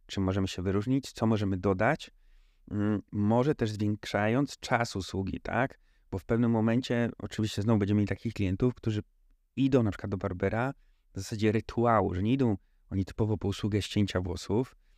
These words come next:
a może tacy klienci mogą mieć jakąś podstawową na przykład usługę, ale idą też klienci, jest taka grupa na pewno klientów, którzy idą na zasadzie rytuału, że oni lubią mieć, e, jakby więcej czasu,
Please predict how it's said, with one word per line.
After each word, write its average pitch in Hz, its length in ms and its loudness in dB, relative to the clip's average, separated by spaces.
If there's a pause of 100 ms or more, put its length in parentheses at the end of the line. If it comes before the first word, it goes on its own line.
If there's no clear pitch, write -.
(200)
a - 80 -8
może 101 200 2 (640)
tacy 104 320 -4
klienci 101 320 0
mogą 101 220 2
mieć 95 120 0
jakąś 95 240 -4
podstawową 101 680 0
na 92 80 -2
przykład 90 260 -6
usługę, 98 460 -2 (560)
ale 95 340 0
idą 120 320 2 (400)
też - 220 -4
klienci, 95 380 0
jest 104 80 -4
taka - 180 -6
grupa 107 360 0
na 101 80 -2
pewno 101 220 0
klientów, 92 380 -2
którzy 117 340 0 (460)
idą 113 180 2
na 107 100 2
zasadzie 104 260 -2
rytuału, 98 600 2
że 92 80 0
oni 95 160 0
lubią 101 260 2
mieć, 101 380 0 (600)
e, 98 560 0 (360)
jakby 95 440 -2
więcej 113 400 2
czasu, 104 520 -2